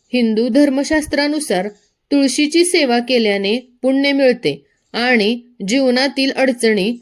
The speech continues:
दूर होतात. वैज्ञानिक कारणे. यामध्ये आरोग्यासाठी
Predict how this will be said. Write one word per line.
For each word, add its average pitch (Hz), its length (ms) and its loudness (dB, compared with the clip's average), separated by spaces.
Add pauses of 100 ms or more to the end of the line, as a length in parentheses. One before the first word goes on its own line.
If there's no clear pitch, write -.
(220)
दूर 240 280 0
होतात. 214 380 0 (2250)
वैज्ञानिक 220 680 2
कारणे. 254 440 0 (580)
यामध्ये 240 580 0 (200)
आरोग्यासाठी 240 1040 0